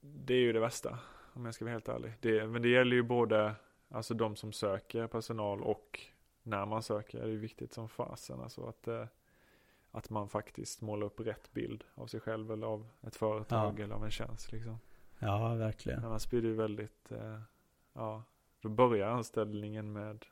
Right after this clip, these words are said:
Speaker 1: massa lögner. <laughs> När man
Speaker 2: Mm.
Speaker 1: liksom,
Speaker 2: Jo,
Speaker 1: det är ju
Speaker 2: precis.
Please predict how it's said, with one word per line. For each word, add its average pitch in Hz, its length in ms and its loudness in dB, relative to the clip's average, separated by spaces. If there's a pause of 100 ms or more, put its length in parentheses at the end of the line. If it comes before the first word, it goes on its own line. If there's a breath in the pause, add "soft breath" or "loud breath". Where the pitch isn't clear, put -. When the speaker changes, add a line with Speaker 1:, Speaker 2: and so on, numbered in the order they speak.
(120)
Speaker 1:
massa 117 300 -4
lögner. 127 520 0 (180)
<laughs> - 220 -8
När 170 80 4
man 170 60 10
Speaker 2:
Mm. - 120 8
Speaker 1:
liksom, 151 240 2 (340 loud breath)
Speaker 2:
Jo, 113 320 8
Speaker 1:
det 131 60 4
är 131 40 2
ju 123 120 4
Speaker 2:
precis. 107 460 2